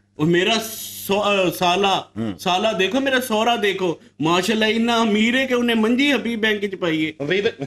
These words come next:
Speaker 1: हाँ।
Speaker 3: <laughs> इतना बेवकूफ आदमी अंकल, मेरा बनवैया जो है ना,
Speaker 1: हाँ।
Speaker 3: कल मैं इसे बेकरी की दुकान पे चला गया।
Speaker 1: हम्म।
Speaker 2: बेकरी की दुकान पे, अच्छा।
Speaker 3: हाँ,
Speaker 1: हाँ।
Speaker 3: तो उसको मुझे जाके कहता है, "सारे बिस्किट पैक कर दो।"
Speaker 2: हम्म।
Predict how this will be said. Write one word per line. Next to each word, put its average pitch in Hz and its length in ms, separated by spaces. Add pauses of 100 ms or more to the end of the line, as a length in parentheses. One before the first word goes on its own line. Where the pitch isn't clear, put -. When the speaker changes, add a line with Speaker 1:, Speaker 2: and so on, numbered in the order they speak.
(120)
Speaker 1:
हाँ। 113 180
Speaker 3:
<laughs> - 960
इतना 269 320
बेवकूफ 285 380
आदमी 254 240
अंकल, 269 260
मेरा 254 180
बनवैया 220 380
जो 220 100
है 202 100
ना, 214 260
Speaker 1:
हाँ। 123 180
Speaker 3:
कल 269 180
मैं 277 100
इसे 269 180
बेकरी 269 300
की 277 80
दुकान 262 240
पे 226 80
चला 190 200
गया। 131 160 (100)
Speaker 1:
हम्म। 123 180
Speaker 2:
बेकरी 185 400
की 208 120
दुकान 170 440
पे, 139 60
अच्छा। 120 220
Speaker 3:
हाँ, 247 240
Speaker 1:
हाँ। - 260
Speaker 3:
तो - 60
उसको 247 260
मुझे 269 240
जाके 226 280
कहता 262 200
है, - 260
"सारे 285 520
बिस्किट 269 240
पैक 220 260
कर 156 300
दो।" 123 200
Speaker 2:
हम्म। 104 180